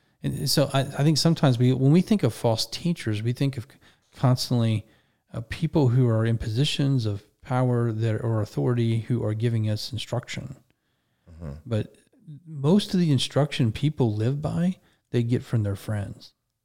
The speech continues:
Speaker 2: Right.
Speaker 1: They get from people,
Speaker 2: Monkey
Speaker 1: that,
Speaker 2: see,
Speaker 1: you know,
Speaker 2: monkey do.
Speaker 1: they get from the media.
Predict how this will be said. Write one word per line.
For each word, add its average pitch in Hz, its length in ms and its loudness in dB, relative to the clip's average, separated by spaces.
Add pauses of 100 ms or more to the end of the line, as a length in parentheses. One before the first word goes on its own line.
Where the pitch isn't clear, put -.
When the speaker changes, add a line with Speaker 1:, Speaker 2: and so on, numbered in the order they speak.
(340)
Speaker 2:
Right. 85 320 -6 (800)
Speaker 1:
They 139 80 4
get 139 160 0
from 120 220 2
people, 120 320 2
Speaker 2:
Monkey 104 160 0
Speaker 1:
that, 110 80 0
Speaker 2:
see, 107 160 -6
Speaker 1:
you 117 80 6
know, 110 120 4
Speaker 2:
monkey 98 120 0
do. 95 200 -4
Speaker 1:
they 135 120 4
get 143 120 6
from 139 140 2
the 123 80 4
media. 110 560 -2